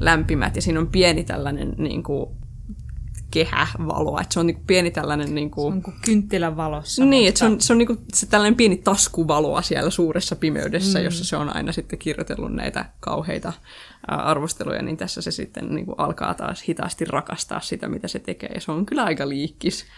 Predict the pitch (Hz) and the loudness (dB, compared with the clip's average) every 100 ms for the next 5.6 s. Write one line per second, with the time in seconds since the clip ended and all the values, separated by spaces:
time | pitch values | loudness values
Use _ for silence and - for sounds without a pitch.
0 | - - 220 160 180 220 214 190 - 254 | -18 -10 -6 -4 2 2 4 2 4 6
1 | 202 185 180 180 175 165 180 190 175 170 | 6 2 0 -2 -4 -4 -4 -4 -4 -6
2 | 170 175 - - 202 - - - 208 202 | -6 -8 -8 -6 -4 -6 -8 -14 -6 -6
3 | 202 - 214 247 262 262 262 254 165 76 | -6 0 4 6 6 2 2 0 0 -6
4 | 71 - - - - 349 349 - 294 233 | -16 -18 -14 -10 4 6 6 6 6 6
5 | - - 214 247 233 185 | 2 0 6 6 6 2